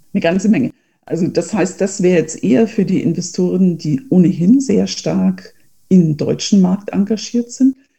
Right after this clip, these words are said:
Wenn jetzt auf der anderen Seite jemand sagt, ich bin international positioniert, ich habe sowieso nur einmal M S C I World im Portfolio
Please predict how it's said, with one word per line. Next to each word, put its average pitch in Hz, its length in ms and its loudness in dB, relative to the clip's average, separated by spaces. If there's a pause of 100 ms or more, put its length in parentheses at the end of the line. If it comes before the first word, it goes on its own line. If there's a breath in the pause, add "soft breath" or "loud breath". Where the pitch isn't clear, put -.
(160 soft breath)
Wenn 185 180 4
jetzt 185 280 -2
auf - 160 -6
der - 140 -6
anderen 233 220 6
Seite 165 340 -2
jemand 147 320 0
sagt, - 320 -6
ich - 160 -12
bin 208 200 4
international 220 800 0
positioniert, - 760 -8
ich 135 140 -8
habe 185 120 -6
sowieso 185 460 0
nur 190 320 2
einmal 156 500 0
M 202 140 4
S 202 160 -4
C - 100 -4
I 151 220 -2
World 196 340 -2
im 165 160 -4
Portfolio 165 800 -2